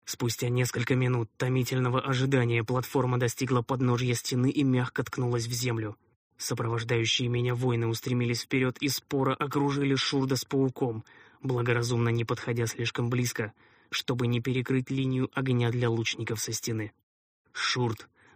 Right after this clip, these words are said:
безразлично отнёсся к наставленному на него оружию, не сделав ни малейшей попытки потянуться к ножу за поясом. Ровно как и костяной паук,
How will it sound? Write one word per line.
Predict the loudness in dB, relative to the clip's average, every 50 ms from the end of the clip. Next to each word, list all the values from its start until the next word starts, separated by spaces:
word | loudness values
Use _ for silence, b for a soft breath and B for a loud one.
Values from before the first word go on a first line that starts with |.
| -4
безразлично | -2 0 2 2 2 2 2 2 2 2 2 2 2 0 0 0 0 0 -2
отнёсся | -2 0 0 0 0 0 0 -2 -4 -2
к | -2
наставленному | -2 -2 -2 -2 -2 -2 0 0 0 0 0 0 0 0 0
на | 0 0
него | 0 0 0 0 2 2
оружию, | 2 2 2 0 0 0 0 0 0 -2 -4 _ _ _
не | -2 0 2 2
сделав | 0 0 0 0 0 0 0 0
ни | 0 0
малейшей | 2 2 2 2 0 0 0 -2 -2
попытки | -2 -2 -2 -2 -2 -4 -2 -4 -4
потянуться | -2 -2 -2 0 0 0 0 0 0 0 -2 -4
к | -4 -2
ножу | 0 0 0 0 0 -2
за | -2 -2 -2 -4
поясом. | -4 -2 -2 -2 -2 -4 -4 -6 -8 -10 -12 -14 _ _ _ _ _ _ -2
Ровно | 0 0 2 2 2 2 2 0 0
как | 0 -2 -2
и | -2
костяной | -2 -2 -2 -2 0 0 0 0 0
паук, | 0 0 0 0 0 -2 -4 -6 -10